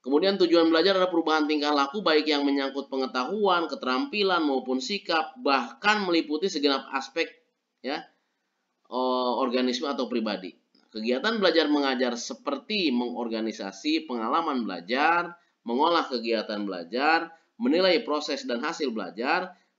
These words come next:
kesemuanya termasuk dalam cakupan tanggung jawab guru. Nah, kurung buka, Mansur satu sembilan sembilan satu titik dua tujuh lima.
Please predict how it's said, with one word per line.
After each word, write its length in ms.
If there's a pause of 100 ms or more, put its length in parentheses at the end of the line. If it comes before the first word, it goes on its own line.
kesemuanya 720
termasuk 460
dalam 180
cakupan 400
tanggung 320
jawab 240
guru. 400 (320)
Nah, 160 (480)
kurung 240
buka, 560
Mansur 560 (220)
satu 340
sembilan 260
sembilan 300
satu 420 (280)
titik 240
dua 240
tujuh 240
lima. 320